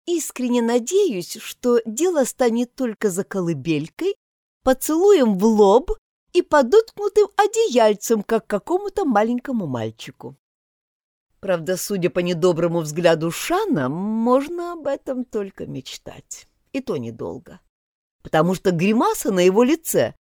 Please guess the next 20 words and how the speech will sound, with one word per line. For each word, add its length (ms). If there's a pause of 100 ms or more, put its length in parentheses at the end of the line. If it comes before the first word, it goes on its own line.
(260)
словно 380
сообщала 640
без 200
всяких 460
слов: 540 (680)
"Твоё 400
будущее, 720
Виталина, 800
будет 580
намного 680
суровее. 800 (640)
И 120
ты 180
себе 280
даже 260
представить 960
не 100
можешь, 440
насколько". 920 (1400)
Эх, 240